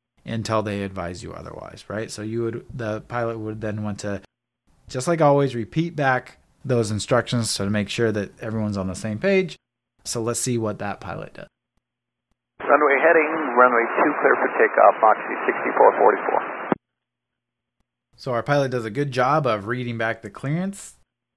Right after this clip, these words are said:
Speaker 1: They say, "Runway two, clear for takeoff, fly runway heading,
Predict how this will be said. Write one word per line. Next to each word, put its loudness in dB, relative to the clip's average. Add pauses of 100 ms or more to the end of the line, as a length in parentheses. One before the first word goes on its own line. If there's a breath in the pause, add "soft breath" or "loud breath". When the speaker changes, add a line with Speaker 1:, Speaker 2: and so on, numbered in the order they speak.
Speaker 1:
They -6
say, -4 (480)
"Runway -6
two, 0
clear -6
for -12
takeoff, 0 (420)
fly 2
runway -2
heading, 0